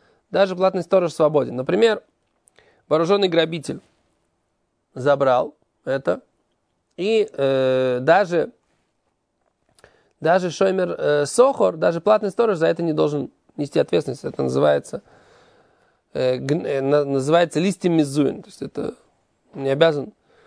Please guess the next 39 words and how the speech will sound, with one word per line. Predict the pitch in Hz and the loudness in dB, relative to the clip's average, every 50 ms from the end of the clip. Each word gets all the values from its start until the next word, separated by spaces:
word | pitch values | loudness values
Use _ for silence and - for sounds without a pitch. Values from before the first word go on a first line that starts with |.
| _ _ _ _ _ - | _ _ _ _ _ -8
до | 131 127 135 | -4 -2 0
такой | 135 139 135 156 147 | 0 0 0 0 -2
степени | 131 - 143 131 - 127 127 | 0 -2 -6 -4 -4 -4 -4
это, | 135 135 - - - 131 | -4 -4 -4 -6 -4 -2
за | 131 | -2
этим | 127 123 123 123 | -2 -2 -2 -6
следить. | 123 127 - - - _ _ _ _ _ _ _ _ _ - | -6 -6 -6 -8 -12 _ _ _ _ _ _ _ _ _ -8
Вы | - 147 170 196 | -2 0 2 2
у | 214 208 | 2 2
Карагана, | - 254 254 247 226 214 190 160 143 | 2 2 2 2 0 -2 -2 -4 -4
потом | 165 175 - 247 | -2 -2 0 0
нашли | 233 202 - 214 220 | 0 0 0 -2 0
вора. | 185 170 151 135 - - _ _ _ _ _ _ | 2 2 2 0 -2 -6 _ _ _ _ _ _
Вора | - 147 160 175 180 | -2 -2 0 0 0
нашли, | 196 196 190 - - 269 311 320 311 294 - _ _ _ _ _ _ _ _ _ _ | 0 -2 -4 -2 -2 0 0 0 0 -2 -8 _ _ _ _ _ _ _ _ _ _
сейчас | - 143 131 | -8 -8 -4
он | 135 143 | -2 -2
уже | 143 151 | -2 -2
без | 165 180 180 202 | -2 0 2 2
оружия, | 214 269 302 277 226 220 | 4 4 2 0 0 -2
сейчас | 165 151 143 139 | -4 -4 -4 -4
он | 147 | -2
уже | 139 131 139 | -2 0 0
небезопасный, | 139 139 139 143 160 180 190 240 262 254 - - 185 156 | -2 0 0 2 2 2 2 2 0 0 0 -2 -4 -2
и | 160 160 180 214 240 - - - - - - _ - _ _ _ _ _ _ _ _ _ _ _ _ _ - | -2 -2 -2 -2 -2 -2 -4 -10 -20 -20 -20 _ -20 _ _ _ _ _ _ _ _ _ _ _ _ _ -6
вот | - 160 - | -4 -2 0
такое | 165 147 180 170 | 0 2 2 0
обсуждение. | 147 - 170 160 147 135 - 147 | 0 0 -2 0 0 0 2 2
Омар | 185 220 214 | 2 4 4
Абай, | 202 170 147 135 | 4 4 4 2
говорит | 139 170 175 180 | 2 2 2 0
Абай, | 180 156 139 123 - - _ - | 2 2 2 0 0 -6 _ -6
им | - 254 311 294 | -2 0 0 0
шоймер | 226 - 196 185 180 180 170 | 2 2 2 2 2 0 -2
хинамгу, | - - 175 170 170 165 156 151 147 147 - - _ - | 0 0 0 2 2 2 2 2 0 -2 -4 -8 _ -6
если | - 202 226 247 220 | -4 -4 -2 -2 -2
это | 190 | -2
бесплатный | 165 156 147 - 170 156 156 160 156 143 | -2 -4 0 2 4 4 4 2 -2 -4
сторож, | - - 156 143 135 143 - - - | 0 0 0 0 0 -4 -8 -12 -20